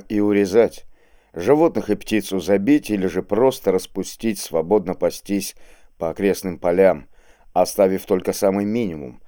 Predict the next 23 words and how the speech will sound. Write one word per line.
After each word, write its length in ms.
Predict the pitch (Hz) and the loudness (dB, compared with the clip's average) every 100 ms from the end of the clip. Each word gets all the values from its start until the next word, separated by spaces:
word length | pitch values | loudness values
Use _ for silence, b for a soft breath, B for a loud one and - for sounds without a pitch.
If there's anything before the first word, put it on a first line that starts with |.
| - - | -20 -18
необходимый 640 | 90 104 - 95 95 95 87 | -2 -2 0 -2 -2 -2 -4
для 140 | 82 | -8
себя 500 | - 90 78 95 87 - - | -8 -8 0 0 0 -10 -14
и 80 | 87 | -12
семьи. 500 | - 80 65 62 _ _ _ _ _ _ _ _ _ _ _ _ | -10 -12 -14 -20 _ _ _ _ _ _ _ _ _ _ _ _
Главное, 440 | 80 147 170 160 | 2 2 4 2
что 240 | 147 156 143 | 2 2 2
дело 300 | 175 143 87 | 4 4 2
оставалось, 720 | - 82 78 71 62 - - - | 0 -2 -2 -4 -6 -14 -20 -18
быт 260 | 78 170 | 2 2
был 180 | 127 98 | 4 0
налажен, 600 | 85 80 110 127 107 98 - - | 0 4 6 6 2 -10 -14 -6
рыскать 500 | 87 160 170 - 113 | 2 2 2 -4 -10
в 120 | - | 0
поисках 500 | 135 143 120 120 - | 4 6 4 -4 -2
пропитания 580 | 101 101 101 123 117 107 | -4 -4 4 4 4 0
не 120 | 104 | 0
приходилось, 760 | 101 98 107 113 117 62 - - - - _ _ | -4 0 -2 0 -4 -4 -12 -20 -20 -20 _ _
а, 80 | 85 | -6
следовательно, 840 | - 107 110 104 95 98 98 92 - - _ | 0 2 4 2 0 -2 0 0 -4 -20 _
можно 380 | 95 127 120 85 | -2 0 0 -6
было 240 | 76 73 | -8 -8
жить. 360 | 71 69 65 | -10 -14 -16